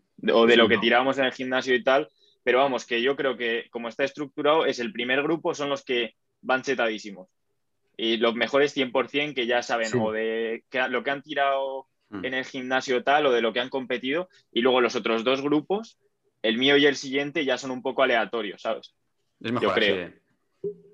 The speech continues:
Speaker 2: Sí,
Speaker 3: Mucho
Speaker 2: sí.
Speaker 3: mejor.
Speaker 1: Sí. Un poco aleatorio, pero me
Speaker 2: Sí.
Speaker 1: refiero,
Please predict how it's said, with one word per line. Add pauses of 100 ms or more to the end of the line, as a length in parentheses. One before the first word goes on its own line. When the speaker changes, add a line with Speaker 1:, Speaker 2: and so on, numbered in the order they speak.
Speaker 2:
Sí,
Speaker 3:
Mucho
Speaker 2:
sí.
Speaker 3:
mejor.
Speaker 1:
Sí. (1000)
Un
poco
aleatorio,
pero
me
Speaker 2:
Sí.
Speaker 1:
refiero,